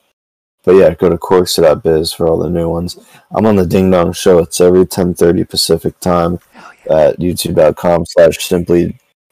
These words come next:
Speaker 1: Simply Don, the, the podcast network YouTube. youtube dot com slash simply Don, the podcast network YouTube. And, uh, yeah, watch it. It's good shit. And I'll be on the Twitch now. Simply Don the Twitch.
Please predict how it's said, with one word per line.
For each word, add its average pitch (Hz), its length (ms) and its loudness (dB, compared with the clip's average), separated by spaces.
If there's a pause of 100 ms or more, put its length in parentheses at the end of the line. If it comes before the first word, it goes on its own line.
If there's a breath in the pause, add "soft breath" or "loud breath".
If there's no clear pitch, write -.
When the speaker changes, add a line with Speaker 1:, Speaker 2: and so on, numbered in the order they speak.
Speaker 1:
Simply - 380 0
Don, 90 300 0
the, 80 260 -4 (120)
the - 100 -6
podcast 82 600 0
network 82 340 -4
YouTube. - 420 -8 (540 soft breath)
youtube 95 360 2
dot 85 200 2
com 87 260 -2
slash 78 340 0
simply 90 360 -2
Don, 80 260 0
the 87 100 -4
podcast 76 680 -2
network 71 440 -4
YouTube. - 520 -10 (920)
And, 85 240 -8
uh, 78 220 2
yeah, 90 160 2
watch 87 400 -4
it. 85 160 -4 (500)
It's - 120 -20
good 82 200 -4
shit. - 320 -4 (340)
And 95 120 -2
I'll 92 120 2
be 92 100 2
on 90 140 -2
the 90 60 -6
Twitch - 400 -4
now. 73 320 -6 (200)
Simply 87 320 -4
Don 85 200 -2
the 90 80 -8
Twitch. - 460 -6